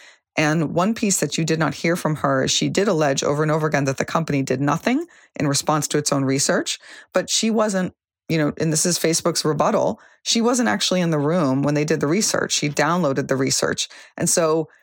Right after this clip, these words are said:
she doesn't know what the response was to the research internally.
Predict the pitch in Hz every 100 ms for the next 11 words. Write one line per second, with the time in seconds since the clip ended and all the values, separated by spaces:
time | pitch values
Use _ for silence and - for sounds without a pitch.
0 | _ - - 190 185 185 170 170 254 -
1 | - 160 160 160 147 - - 147 143 -
2 | 143 147 139 135 - - _ - 175 151
3 | 147 - 147 139 262 - - 87 - 139
4 | - 165 - -